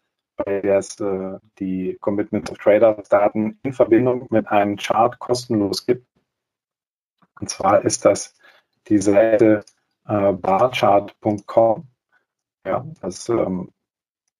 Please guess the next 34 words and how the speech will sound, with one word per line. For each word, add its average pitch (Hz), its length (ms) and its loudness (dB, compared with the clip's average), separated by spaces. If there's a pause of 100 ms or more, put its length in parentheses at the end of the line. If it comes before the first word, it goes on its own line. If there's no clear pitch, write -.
(520)
steht - 360 0
hier 101 280 2
auch 95 260 0
drin. 110 300 0
Ich 104 100 -8
hole 87 140 -6
mal 98 80 -2
gerade 92 220 0
mein 92 180 -4
Zeichentool 110 680 2
rein. 104 460 -2 (120)
Äh, 92 200 -4
so. 95 400 -4 (1000)
Ja, 101 160 4
das 110 260 2
ist - 220 -6
die 104 60 4
Seite 104 400 4
barchart 104 540 0
punkt 98 260 -6
com. 127 280 -8 (1160)
Ähm, 101 340 -4 (800)
und, 92 520 -2
äh, 90 300 2 (200)
von 98 200 0
daher, 95 420 0 (1400)
jeder, 135 260 6
der 127 160 4
sich 123 180 0
das 123 200 -2
gerne 117 180 0
mal 110 160 -4
anschauen 139 400 0
möchte 135 380 -2